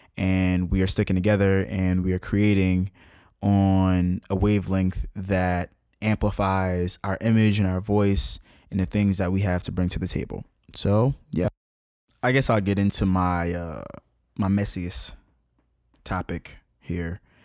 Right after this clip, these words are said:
just because I wanna spend all the time on the, the drama and bullshit. But, um, it recently came out this week that Tory Lanez, uh, sent a text message to Meg Thee Stallion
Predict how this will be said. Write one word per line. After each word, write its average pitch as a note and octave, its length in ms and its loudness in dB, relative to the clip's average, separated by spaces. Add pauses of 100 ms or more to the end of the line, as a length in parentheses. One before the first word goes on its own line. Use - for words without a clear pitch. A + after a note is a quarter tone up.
(200)
just - 160 -4
because F#2+ 280 -2
I G2 40 0
wanna F2+ 300 0 (540)
spend G#2+ 160 2
all G2+ 120 2
the F#2 60 0
time F#2+ 500 2
on E2+ 300 0
the, E2+ 240 -4 (520)
the F#2+ 60 -4
drama F#2+ 360 2
and F2 140 2
bullshit. F#2+ 440 0
But, F2+ 260 -2 (760)
um, A2 680 4 (160)
it C3 60 4
recently B2+ 400 4
came A2 260 4
out G#2 260 4
this G#2 240 2
week G2+ 340 2
that F#2+ 260 0
Tory G#2+ 300 4
Lanez, G2+ 800 4 (640)
uh, F2 260 0
sent A2+ 220 2
a - 40 -8
text - 220 0
message G2 340 0
to - 120 -2
Meg F#2 200 0
Thee F#2 60 -4
Stallion G#2+ 880 4